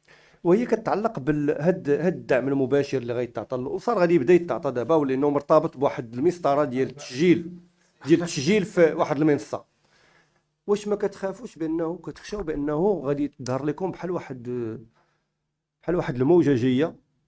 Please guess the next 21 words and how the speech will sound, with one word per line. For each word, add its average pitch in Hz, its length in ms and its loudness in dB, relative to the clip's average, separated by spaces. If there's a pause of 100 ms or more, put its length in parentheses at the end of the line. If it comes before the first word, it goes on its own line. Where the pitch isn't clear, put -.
(760)
ديال 131 320 -2
بحال 165 220 -4
هاد 165 100 -2
الشكل - 380 -10
ديال 135 160 -2
المتعاقدين، 117 840 -4 (500)
لأن 110 180 -8
واحد 120 240 -8
الفئة 143 320 -4
كبيرة 160 680 -4
اللي 131 240 -4
غادي 123 480 -6 (120)
يلقاو 156 340 -2
راسهم 147 400 -4
بأنهم 143 360 -6
ما 139 140 -6
ياخدوش - 380 -10
الدعم، 123 340 -10 (1300)
وفي 143 200 -8
نفس 208 200 -8
الوقت 240 300 -8